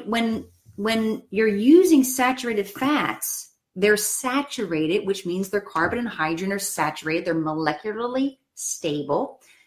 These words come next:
which means I can keep them on the table, right? They don't, they don't go bad.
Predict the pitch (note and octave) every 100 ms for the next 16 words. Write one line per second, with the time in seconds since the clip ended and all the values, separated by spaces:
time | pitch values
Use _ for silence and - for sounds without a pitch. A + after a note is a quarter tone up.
0 | _ A3+ - A3+ A#3 A#3+ B3+ C4 B3+ B3+
1 | B3+ C#4+ C4+ - - G3+ B3 B3+ C4 -
2 | E3 F#3+ D3+ - - _ _ _ _ -
3 | E3 G3+ A3 - C3 B2 E3+ F#3 F3 F#3
4 | G3 A3+ - _ _ _ - F3 F3 F3+
5 | F#3 G3 G3 F#3+ G3 A#3+ A#3+ -